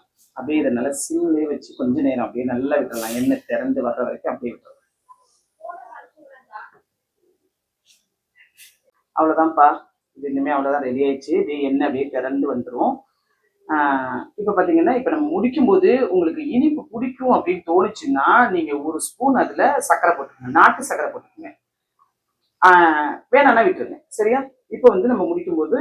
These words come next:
நம்ம வந்து எங்களுக்கு வந்து இனிப்பு வேணான்றதுக்காக வேண்டி நாங்க போடல. இப்ப நம்ம பெருங்காயத்தை மட்டும் போட்டு முடிச்சிருக்கேன். உங்களுக்கு தேவைன்னா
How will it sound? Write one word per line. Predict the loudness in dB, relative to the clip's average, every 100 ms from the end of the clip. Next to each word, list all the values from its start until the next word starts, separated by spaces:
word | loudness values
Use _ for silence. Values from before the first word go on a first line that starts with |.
| 0
நம்ம | 2 4 4
வந்து | 4 4 2
எங்களுக்கு | 2 0 0 0
வந்து | 0 0
இனிப்பு | -2 -2 -2
வேணான்றதுக்காக | 2 4 2 0 -4 -2 -2
வேண்டி | -2 0
நாங்க | 0 -2 -4
போடல. | -4 2 2 2 0
இப்ப | -2
நம்ம | -2 0
பெருங்காயத்தை | 0 4 4 4 -2
மட்டும் | -4 -6 -4
போட்டு | -4 -4
முடிச்சிருக்கேன். | -4 -6 -8 -14 -14 -16 _ _ _ -2
உங்களுக்கு | -2 2
தேவைன்னா | 4 6 4 6